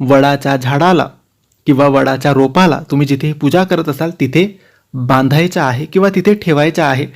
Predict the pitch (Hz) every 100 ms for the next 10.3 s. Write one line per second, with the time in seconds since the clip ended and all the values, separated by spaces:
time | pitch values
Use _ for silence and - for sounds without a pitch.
0 | - - 175 165 165 202 196 190 156 143
1 | 139 143 185 139 123 _ _ - 139 131
2 | 143 131 - 170 151 131 123 - _ _
3 | - 143 - 180 147 175 - 170 139 147
4 | 175 165 165 - 139 - 208 190 147 127
5 | 127 135 _ _ _ _ _ - 131 139
6 | 143 143 131 135 165 208 202 180 196 196
7 | _ - 147 147 160 160 151 135 135 -
8 | - _ - 156 147 170 175 180 - 143
9 | 180 165 170 185 214 220 160 139 143 143
10 | 139 131 131